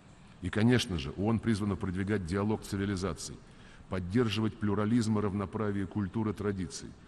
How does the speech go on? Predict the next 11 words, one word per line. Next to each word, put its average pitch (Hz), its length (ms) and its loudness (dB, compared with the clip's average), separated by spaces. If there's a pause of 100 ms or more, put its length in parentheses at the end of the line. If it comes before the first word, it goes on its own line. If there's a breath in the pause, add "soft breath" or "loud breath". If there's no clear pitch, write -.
(140)
служить 98 380 -2
катализатором 101 680 -2
прогресса 101 540 0
в 87 80 -4
науке 95 400 -2
и 90 40 -2
искусстве. - 480 -8 (640 loud breath)
По 101 100 -2
сути, 135 320 0
речь 104 240 -2
идёт 113 240 0